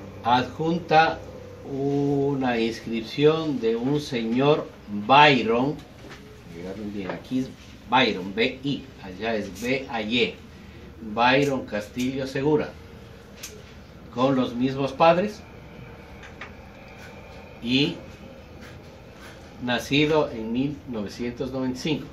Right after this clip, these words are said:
Pero no hay ningún soporte de que confirme de que se refiere al mismo señor. Puede ser un hermano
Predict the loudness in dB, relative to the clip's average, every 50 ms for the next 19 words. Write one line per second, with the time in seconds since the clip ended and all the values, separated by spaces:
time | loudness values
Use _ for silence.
0 | -18 -18 -18 -20 -20 -20 -20 -18 -18 -18 -18 -18 -18 -18 -18 -18 -18 -18 -18 -10
1 | 0 2 2 4 4 4 6 6 6 8 8 8 8 6 6 2 -2 -2 0 2
2 | 2 2 0 0 -2 0 -2 -2 -2 0 0 0 0 0 0 2 4 6 6 4
3 | 2 -4 -4 -4 -4 -4 -8 -8 -6 -6 -6 -6 -6 -10 -10 -12 -12 -6 -4 -4
4 | -4 -4 -2 0 0 0 0 0 2 2 2 2 2 0 0 -4 -4 -4 -4 -2
5 | -2 -2 0 2 0 0 2 4 6 6 6 6 4 2 2 2 0 -2 -2 -2
6 | -2 -2 0 0 0 2 2 0 0 -2 -6 -10 -14 -18 -20 -20 -20 -20 -20 -20
7 | -20 -20 -18 -18 -18 -18 -18 -20 -20 -20 -20 -20 -20 -20 -20 -18 -6 0 2 4
8 | 4 4 2 0 -2 -2 -2 -2 -4 -4 -4 0 4 4 4 6 4 0